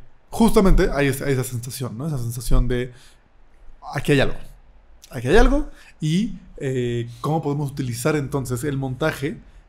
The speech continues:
de una manera no dramática?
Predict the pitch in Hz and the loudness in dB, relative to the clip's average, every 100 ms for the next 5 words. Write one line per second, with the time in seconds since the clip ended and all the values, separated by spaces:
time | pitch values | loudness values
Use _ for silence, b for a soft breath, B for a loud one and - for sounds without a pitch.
0 | - - 160 160 143 147 151 - 143 131 | -14 -6 -2 0 0 -2 -2 -4 -4 0
1 | 147 165 - - _ _ _ _ _ _ | 0 0 -6 -20 _ _ _ _ _ _
2 | _ _ _ - - - 147 139 131 143 | _ _ _ -20 -20 -12 -4 -2 0 -4
3 | - - - | -6 -12 -12